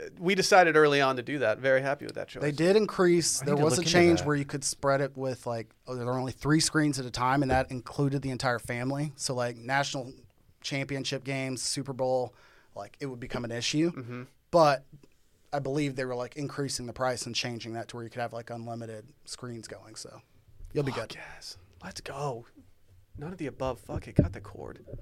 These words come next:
Speaker 3: Mm, wow.
Speaker 1: Do you think that's what, do you think that's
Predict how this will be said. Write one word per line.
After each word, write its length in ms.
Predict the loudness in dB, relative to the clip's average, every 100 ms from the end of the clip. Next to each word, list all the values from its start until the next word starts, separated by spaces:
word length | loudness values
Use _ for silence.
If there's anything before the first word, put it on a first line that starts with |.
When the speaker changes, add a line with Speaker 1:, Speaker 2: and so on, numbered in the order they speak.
| -8
Speaker 3:
Mm, 460 | -4 -2 -4 -6 -8
wow. 420 | -8 -6 -6 -8 -16 _ _ _ -20 _ _ _ _
Speaker 1:
Do 80 | -6
you 40 |
think 200 | -2 0
that's 180 | 0 0
what, 460 | -4 -6 -16 -16 -8
do 80 |
you 100 | -6
think 140 | -2 0
that's 180 | -2